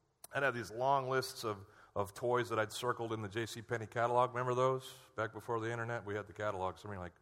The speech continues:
"What?" Used to work that way. And, and, uh, so I'd have long lists of all these things that I wanted. Star Wars when it first came out,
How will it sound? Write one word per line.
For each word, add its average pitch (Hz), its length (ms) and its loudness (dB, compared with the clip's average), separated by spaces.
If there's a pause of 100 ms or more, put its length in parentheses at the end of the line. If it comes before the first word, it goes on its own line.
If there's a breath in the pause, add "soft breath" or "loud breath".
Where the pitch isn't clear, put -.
(500)
"What?" 110 240 -6 (1400 soft breath)
Used - 180 -4
to 85 60 -10
work 107 260 0
that 85 160 0
way. 92 200 0
And, 107 140 -6
and, 110 160 0
uh, 98 300 4
so - 160 -2
I'd 147 100 6
have 131 200 2
long 135 340 4
lists 123 240 -2
of 104 80 -2
all 117 140 6
these 110 160 -2
things 107 240 -4
that 104 100 0
I 104 60 4
wanted. 101 260 -2
Star 120 320 2
Wars 104 180 2
when 101 140 -6
it 95 60 -12
first 113 280 -4
came 113 220 -2
out, 87 180 -4